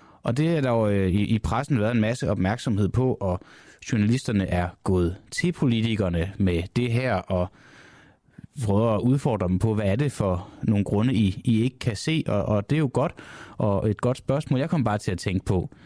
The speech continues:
da jeg sad og læste det, at, øh, hvad er det egentlig for en grund, de, som gerne vil have sagen undersøgt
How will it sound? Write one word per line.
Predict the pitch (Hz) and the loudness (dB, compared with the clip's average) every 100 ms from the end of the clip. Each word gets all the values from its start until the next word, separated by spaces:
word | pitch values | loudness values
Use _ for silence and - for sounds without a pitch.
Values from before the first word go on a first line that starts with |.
| - - - - | -20 -20 -10 -4
da | |
jeg | 87 | -4
sad | - 101 | -2 0
og | 87 | 2
læste | 87 104 - | 0 0 -2
det, | 95 98 _ _ _ _ _ _ _ - - - | -4 -4 _ _ _ _ _ _ _ -20 -18 -6
at, | 98 85 - | -6 -4 -2
øh, | 87 82 80 76 - _ _ _ _ _ _ _ _ _ _ _ - | 0 2 0 -4 -8 _ _ _ _ _ _ _ _ _ _ _ -10
hvad | 170 107 | -4 0
er | 117 | 2
det | 127 120 | 2 2
egentlig | 127 98 | 2 2
for | - 95 87 - | 2 -2 -2 -2
en | 104 82 - - _ _ _ _ _ _ | 0 0 -2 -12 _ _ _ _ _ _
grund, | - 95 - - _ _ _ _ _ - | -2 -2 -2 -10 _ _ _ _ _ -2
de, | 98 | -2
som | 92 | -2
gerne | 120 160 | -2 0
vil | 202 | 2
have | 117 | 0
sagen | 107 92 | 0 0
undersøgt | 98 - 87 - | 0 0 -2 -4